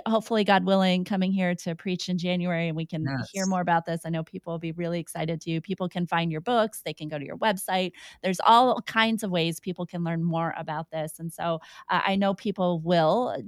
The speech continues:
Speaker 1: do
Speaker 2: Mm.
Speaker 1: that. Um, but I wanna wrap up just by one question as we step back from some of this. And this is a question I ask everybody that comes on the
Speaker 2: Mm-hmm.
Speaker 1: podcast. Um, my podcast is called Deeper Still. And the reasons it's called Deeper Still is because, um,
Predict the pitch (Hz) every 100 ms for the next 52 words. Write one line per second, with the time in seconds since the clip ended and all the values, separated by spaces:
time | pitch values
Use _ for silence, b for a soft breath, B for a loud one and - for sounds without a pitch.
0 | 165 202 185 156 85 - - - 196 196
1 | 190 202 220 320 466 392 233 202 202 185
2 | - 180 - 180 175 - 190 202 226 247
3 | 240 - - 185 - 175 170 160 170 160
4 | 165 B B - - 180 - 180 175 185
5 | - 175 175 170 165 165 156 165 160 -
6 | 190 240 262 208 - 180 - 175 170 170
7 | - 165 185 185 185 156 - 160 165 165
8 | - 156 156 165 156 156 - B B B
9 | - 180 196 202 226 220 208 - 185 196
10 | 175 160 160 170 - 151 156 160 165 180
11 | 247 311 247 180 - 185 - - 170 165
12 | 170 160 165 - 160 165 160 165 170 170
13 | 160 165 165 B B B - 160